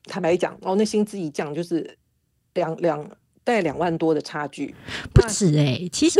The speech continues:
Speaker 2: 我觉得还有就是说，如果我今天让我以前带过我的属下啊，
Speaker 1: 他看到我现在这样子，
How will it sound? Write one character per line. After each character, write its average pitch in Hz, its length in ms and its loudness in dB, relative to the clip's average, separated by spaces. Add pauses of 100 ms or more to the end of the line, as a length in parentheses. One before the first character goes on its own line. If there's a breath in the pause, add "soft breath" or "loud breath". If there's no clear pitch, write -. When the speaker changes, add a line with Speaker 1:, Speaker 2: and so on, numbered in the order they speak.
Speaker 2:
我 165 120 6
觉 185 220 4
得 226 100 8
还 175 200 2
有 202 200 6
就 196 140 2
是 214 160 6
说， 196 340 4
如 214 140 6
果 233 160 4
我 135 200 2
今 202 240 8
天 208 200 10
让 202 200 8
我 175 140 8
以 175 80 4
前 156 260 2
带 208 200 6
过 208 140 8
我 156 140 4
的 143 120 2
属 139 280 -2
下 165 300 4
啊， 131 320 6
Speaker 1:
他 190 80 6
看 190 200 -2
到 185 120 2
我 156 120 4
现 165 180 0
在 160 120 4
这 165 140 0
样 147 180 -2
子， - 120 -18